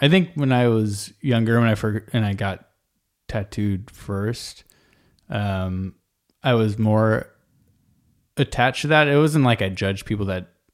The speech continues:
didn't have meanings behind their tattoos, but I wanted meaning behind my tattoos.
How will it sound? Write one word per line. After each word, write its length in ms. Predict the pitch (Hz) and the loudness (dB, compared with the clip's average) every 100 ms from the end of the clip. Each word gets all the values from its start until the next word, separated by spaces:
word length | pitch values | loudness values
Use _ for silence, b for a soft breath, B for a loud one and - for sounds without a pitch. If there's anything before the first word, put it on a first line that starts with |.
| _ - | _ -8
didn't 220 | 113 101 | -4 -4
have 180 | 95 92 | -4 -4
meanings 260 | 98 98 | -4 -4
behind 280 | 113 104 107 | -4 -4 -2
their 60 | 104 | -4
tattoos, 360 | 110 104 117 | -4 -2 -2
but 140 | 104 98 | -2 -2
I 20 | |
wanted 320 | 95 98 98 | 0 -2 -2
meaning 240 | 95 95 95 | -4 -6 -8
behind 260 | 98 95 | -8 -8
my 140 | 95 92 | -8 -10
tattoos. 560 | 101 110 117 113 110 | -10 -10 -8 -8 -10